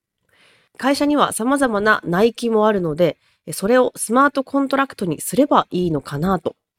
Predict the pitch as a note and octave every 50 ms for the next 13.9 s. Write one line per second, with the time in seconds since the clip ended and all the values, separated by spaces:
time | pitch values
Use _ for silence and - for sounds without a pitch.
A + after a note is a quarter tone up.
0 | - - - - - - - - - - - - - - - - - - _ _
1 | _ _ _ _ _ _ - - - - - - _ _ _ _ _ - - D#3+
2 | A#3 A3+ - D#4 - - - F#3+ G3+ B3 C4+ - B3+ - - A#3+ A#3+ A#3 A#3+ A#3
3 | A3 E3+ - - - - C#3+ C3+ - - - - D#3 D#3+ - - - _ _ _
4 | _ _ _ _ _ _ _ _ _ _ _ _ _ _ _ _ _ _ - -
5 | F3 - C4 C#4 C4+ C4+ C4 - - - B3 B3 A#3+ B3 A#3+ A#3+ A#3 A3+ - -
6 | G3 F#3 G3+ G#3+ - A#3 G#3+ F#3+ F#3 F3 D3+ - _ _ _ _ _ _ _ _
7 | _ _ - - D4 D#4 D4 - - E3+ D#3+ D#3 - G3+ G3 F3 D#3 - F3+ F3+
8 | - - - - - - G3 G3 F3+ F3 E3 - D3 C#3+ C#3+ C#3+ D#3 F3 F#3+ F3
9 | F3 F3+ E3+ - - D3+ - - - B3+ B3+ B3+ B3 A#3+ A#3 A#3+ B3+ C4 B3 A3
10 | G#3 A3+ A#3+ - _ _ _ _ _ _ _ - - - - B3+ C4 C#4+ C4 F#3+
11 | D3+ - - F3+ F3+ G3 F#3+ - - _ - F#3+ _ - - F#3 D#3 - _ _
12 | _ _ _ _ _ _ _ - E3 D#3+ - C4 C#4 C#4 C#4 C4+ C4 A3 F3+ -
13 | - E3+ F3 F#3 F#3+ F#3+ F#3 F#3+ F#3+ F#3+ F3+ D#3+ D3+ - F#3 F3+ -